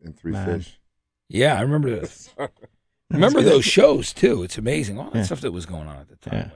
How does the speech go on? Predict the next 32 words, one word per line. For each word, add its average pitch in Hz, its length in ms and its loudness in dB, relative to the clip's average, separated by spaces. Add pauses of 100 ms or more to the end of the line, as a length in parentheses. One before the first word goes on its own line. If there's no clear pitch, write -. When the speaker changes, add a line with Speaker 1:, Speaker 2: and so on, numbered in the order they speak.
Speaker 3:
When 87 140 -10
Speaker 1:
Yeah, 87 60 -4
Wetlands. 95 600 -4
Speaker 3:
Yeah. 127 300 2
Speaker 2:
Wetlands 117 280 4
was 98 80 0
the 90 80 0
Speaker 1:
Yeah. 87 60 0
Speaker 2:
center 107 200 4
of 98 60 2
the 95 60 0
universe 98 640 0
Speaker 3:
It 170 80 6
was 202 160 8
a - 40 8
Speaker 2:
for 101 80 6
Speaker 3:
great 170 160 6
Speaker 2:
us. - 60 -10
Speaker 3:
place. - 240 -4
I 113 60 -8
saw - 160 -8
so 170 300 -6
many 139 180 -4
bands 78 320 -16
play 78 220 -16
there 92 140 -4
Speaker 2:
Yeah. 90 60 -2
Speaker 3:
the - 80 -12
first - 380 -18
time 65 260 -20
ever, 62 200 -20
whether - 340 -20